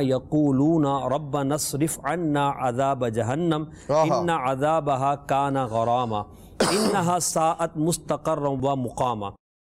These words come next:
Speaker 1: اور وہ جو عرض کرتے ہیں، "اے رب ہمارے، ہم سے جہنم کا عذاب پھیر دے، بے شک اس کا عذاب گلے کا پھندا ہے،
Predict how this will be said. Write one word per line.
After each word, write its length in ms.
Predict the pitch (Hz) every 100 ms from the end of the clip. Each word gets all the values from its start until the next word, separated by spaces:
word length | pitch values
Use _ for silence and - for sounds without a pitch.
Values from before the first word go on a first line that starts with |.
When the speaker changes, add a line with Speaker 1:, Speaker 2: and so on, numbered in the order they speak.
| - -
Speaker 1:
اور 220 | - 180
وہ 220 | 202 190 233
جو 180 | 196 233
عرض 240 | 175 214
کرتے 360 | - 190 170 208
ہیں، 140 | 190
"اے 280 | 214 - 196
رب 280 | 185 170 135
ہمارے، 380 | 139 135 139 202 - - -
ہم 120 | 156
سے 180 | 156 185
جہنم 520 | 135 135 135 160 175
کا 200 | 165 139
عذاب 360 | 123 143 156 -
پھیر 180 | 131
دے، 220 | 147 190 202 - -
بے 220 | 127 165 240
شک 300 | - 240 -
اس 180 | 175 -
کا 320 | 208 190 156
عذاب 420 | 139 156 165 120
گلے 240 | 131 147
کا 140 | 160 165
پھندا 440 | - 151 165 165
ہے، 80 | 120